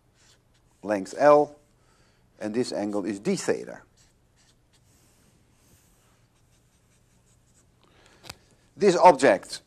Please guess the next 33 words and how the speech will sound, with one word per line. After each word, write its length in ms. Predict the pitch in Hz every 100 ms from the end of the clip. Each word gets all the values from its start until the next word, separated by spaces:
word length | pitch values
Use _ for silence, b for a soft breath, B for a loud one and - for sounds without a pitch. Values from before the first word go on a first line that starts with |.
| -
at 120 | 113
this 180 | 135 113
moment 440 | 120 110 90 80
here 260 | - 110 92
has 200 | 120 110
a 200 | 98 95
velocity, 600 | - 87 95 - 147 190
either, 460 | 175 139 117 107 - -
let's 220 | 113 -
say 160 | - 101
it 140 | -
has 260 | 67 107 98
a 40 |
velocity 500 | 95 101 101 92 82
in 80 | 90
this 160 | 104
direction, 460 | 90 85 120 - 160
tangential. 760 | - 92 90 98 107 165 196 - b b b b b
I 80 | 107
call 240 | - 117
it 100 | 101
v 240 | 92 120 120
of 100 | 87
theta. 460 | - 101 107 170 175 _ _ _ _ _ _ _ _ _ _ _ _ _ _ - - _ _ _ _ _ b b b b b b b b b -
And 480 | 170 185 185 175 - - _ _ - - _
in 140 | 156 175
the 80 | 170
time 440 | - 240 165 156
that 160 | 143 135
this 180 | 147 -
angle 300 | 151 147 139
d 160 | 131
theta 560 | 120 - 185 123 117